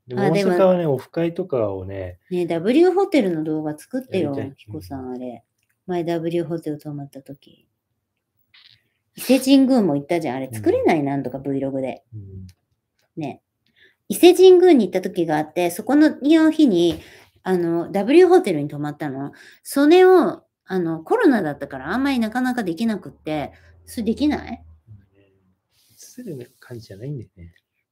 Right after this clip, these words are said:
Speaker 2: 五分でいいから。
Speaker 1: 五分とかね。
Speaker 2: 五分のVlogで。男性がつけるパール、初めは抵抗ありました。そう、
Speaker 1: うん。
Speaker 2: でもね、今はね、
Speaker 1: 今は
Speaker 2: 流行ってるからね。
Speaker 1: メンズの方が多いんじゃない？
Speaker 2: 多いんじゃないかしら。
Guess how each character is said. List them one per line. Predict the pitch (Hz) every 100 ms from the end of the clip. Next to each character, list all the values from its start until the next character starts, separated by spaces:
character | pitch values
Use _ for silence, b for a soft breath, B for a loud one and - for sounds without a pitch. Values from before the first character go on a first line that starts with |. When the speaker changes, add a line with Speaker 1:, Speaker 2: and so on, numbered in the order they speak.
| _
Speaker 2:
五 | 277
分 | 381 605
で | 202
い | 220
い | -
か | -
ら。 | - - _ -
Speaker 1:
五 | 123
分 |
と | 135
か |
ね。 |
Speaker 2:
五 | 208
分 | 254 214
の | 185
Vlog | 170 175 190 175
で。 | 175 120 b b b b _ _ _ _ _ _ _ _ _ _ _ _ _ _ _ _ _ _ _ _ _ _ _ _
男 | - 254 302
性 | 330
が | 320
つ | 311
け | 320
る | 277
パ | - 214
ー | 185
ル、 | 156
初 | 175 202
め | 277
は | 269
抵 | 240
抗 | 262
あ | 240
り | 240
ま | 240
し | 240
た。 | - -
そ | - 170
う、 |
Speaker 1:
う | 127
ん。 |
Speaker 2:
で | 175
も | 165
ね、 | 151 135 - B B B
今 | 294 349 277
は |
ね、 | 170
Speaker 1:
今 | -
は | -
Speaker 2:
流 | 269
行 | 370
っ | -
て | 254
る |
か | 180 127
ら |
ね。 | 139 156 139
Speaker 1:
メ | 156
ン | 185
ズ | 214
の | 214
方 | 165
が |
多 | 127 135
い | 135
ん |
じ | 117
ゃ |
な | 170
い？ |
Speaker 2:
多 | 202
い |
ん | 247
じ | 175
ゃ |
な | 131
い | 113
か | -
し |
ら。 | -